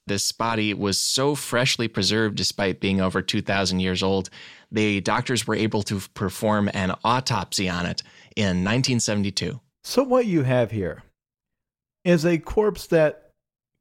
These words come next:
Speaker 2: kind of looks like it was fished out of a river, and it's very pale.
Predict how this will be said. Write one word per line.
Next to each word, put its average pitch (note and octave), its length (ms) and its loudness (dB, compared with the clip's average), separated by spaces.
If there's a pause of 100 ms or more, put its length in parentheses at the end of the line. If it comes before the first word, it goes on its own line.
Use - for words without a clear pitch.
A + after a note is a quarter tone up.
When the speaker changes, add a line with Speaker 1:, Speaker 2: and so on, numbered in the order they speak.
Speaker 2:
kind G#3+ 300 2
of D3+ 140 2
looks D3 240 2
like C3+ 220 0
it C3+ 40 0
was B2 180 0
fished B2+ 340 -2
out A#2 160 4
of A2 140 0
a A2 60 2
river, G2 540 -2 (720)
and C3 220 2
it's A#2 160 -4
very C3+ 280 4
pale. C#3 800 2